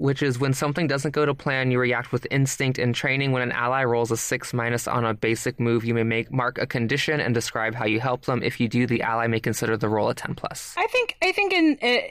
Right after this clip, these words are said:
Speaker 2: in the course of this particular meta, both of those moves work in tandem. I would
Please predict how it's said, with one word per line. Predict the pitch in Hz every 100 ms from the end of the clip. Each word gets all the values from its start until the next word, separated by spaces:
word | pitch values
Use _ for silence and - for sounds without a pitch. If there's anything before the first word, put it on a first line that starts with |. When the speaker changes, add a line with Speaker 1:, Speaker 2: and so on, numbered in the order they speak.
| -
Speaker 2:
in | 226 247
the | 233
course | - 277 302 277
of | 214 180
this | 185 196
particular | - 190 196 196 190 180
meta, | 175 180 220 240
both | 175 180 202 226
of | 233 208
those | 202 196 190
moves | 185 185 185 185 180 175
work | 170 180 180 -
in | 170
tandem. | 160 170 165 180 220 269 277 -
I | 196 202 220 233 240
would | 208 196 202 196 190 190 190 190 196 196